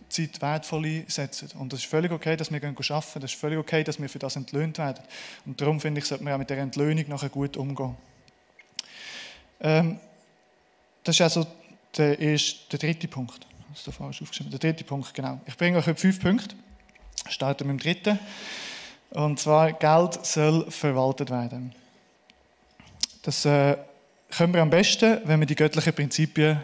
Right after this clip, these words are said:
lernen, anzuwenden. Ein, äh, von diesen Prinzipien haben wir letzte Woche gehört, vom Alan.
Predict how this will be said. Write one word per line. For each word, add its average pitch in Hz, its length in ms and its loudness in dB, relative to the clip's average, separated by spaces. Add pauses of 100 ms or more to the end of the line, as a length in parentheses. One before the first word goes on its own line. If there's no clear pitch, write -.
(120)
lernen, 143 520 2
anzuwenden. 123 640 0 (4000)
Ein, 165 440 4 (180)
äh, 156 260 4
von 156 140 -4
diesen 160 160 2
Prinzipien 165 500 2
haben 147 120 2
wir 143 40 0
letzte 147 260 4
Woche 190 200 2
gehört, 233 240 4
vom - 240 -6
Alan. 202 280 6